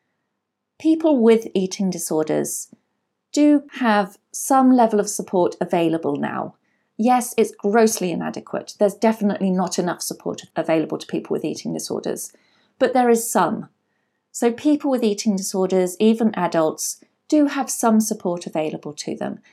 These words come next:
And parents of children with eating disorders can find support where they need it. But the partners of adults with eating disorders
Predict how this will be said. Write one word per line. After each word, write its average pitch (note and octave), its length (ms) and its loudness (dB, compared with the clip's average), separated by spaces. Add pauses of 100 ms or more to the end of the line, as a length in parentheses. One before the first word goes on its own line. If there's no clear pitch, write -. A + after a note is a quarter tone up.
(300)
And C4+ 220 2
parents C#4 720 -2
of A3 160 -6
children A3 720 -2 (200)
with F3+ 160 -2
eating F3 380 -2
disorders D#3 560 -6
can F#3 220 -4
find F3+ 420 -4
support D#3 600 -4 (180)
where D#3+ 260 0
they D#3 160 -4
need D#3 260 -6
it. - 300 -10 (1000)
But - 180 -4
the B3+ 80 0
partners B3 760 0
of G#3 340 0
adults G3+ 580 0
with F3+ 260 -2
eating E3+ 400 -2
disorders D#3+ 680 -4